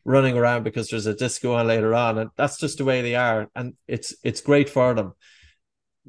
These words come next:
N-, I suppose, yeah, the message that you give them now, they may not be outwardly expressing it to you, but that will stick.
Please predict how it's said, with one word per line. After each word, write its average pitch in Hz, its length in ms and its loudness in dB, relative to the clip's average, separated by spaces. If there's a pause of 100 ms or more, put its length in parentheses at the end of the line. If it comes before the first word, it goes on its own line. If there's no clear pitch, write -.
(140)
N-, 135 280 -6 (100)
I 117 120 2
suppose, 139 520 4 (320)
yeah, 123 520 2 (260)
the 120 80 -2
message 123 480 0
that 117 120 -2
you 123 240 0
give 117 380 -2
them 113 320 -2
now, 110 320 -2
they 110 160 -2
may 156 300 0
not 151 320 -4 (640)
be 127 440 -2 (640)
outwardly 139 680 2
expressing 123 720 -4
it 135 160 -2 (100)
to - 140 -4
you, 143 360 0 (540)
but 113 220 0 (200)
that 110 300 0
will 107 120 0
stick. - 560 -6